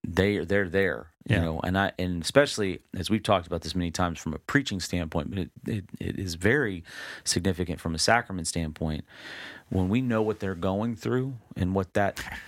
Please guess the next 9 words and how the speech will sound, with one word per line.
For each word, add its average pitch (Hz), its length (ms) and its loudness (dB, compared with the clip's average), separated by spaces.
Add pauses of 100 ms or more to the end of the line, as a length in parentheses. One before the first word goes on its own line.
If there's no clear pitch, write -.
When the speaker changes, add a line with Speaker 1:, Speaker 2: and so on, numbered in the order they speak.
(100)
Speaker 1:
that, 107 280 6
Speaker 2:
Oh, 123 120 2
yeah. 90 340 -2
Speaker 1:
that 101 220 4
means 110 440 0
to 120 120 2
them, 117 240 2
that 110 200 0
moment, 120 380 0